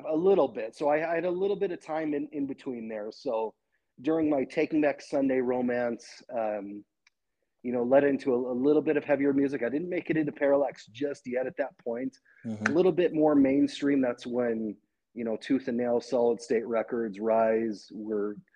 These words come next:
Speaker 1: kind of
Speaker 2: Right.
Speaker 1: the big entities in town. Um, you know,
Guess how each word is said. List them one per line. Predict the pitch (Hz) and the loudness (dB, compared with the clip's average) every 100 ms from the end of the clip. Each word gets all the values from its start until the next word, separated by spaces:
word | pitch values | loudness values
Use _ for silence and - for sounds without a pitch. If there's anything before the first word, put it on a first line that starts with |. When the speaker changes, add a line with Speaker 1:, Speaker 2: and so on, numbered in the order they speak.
| - _ | -20 _
Speaker 1:
kind | - 165 | 2 4
of | 120 | 2
Speaker 2:
Right. | 101 | 2
Speaker 1:
the | 127 | 2
big | 117 | 4
entities | 117 113 110 131 120 | 2 -2 -4 -2 -2
in | 117 | -2
town. | 104 120 113 117 117 110 _ _ _ - | -4 0 0 0 -2 -6 _ _ _ -10
Um, | 107 95 95 95 | -8 -6 -8 -8
you | 110 104 | -4 0
know, | 110 | 0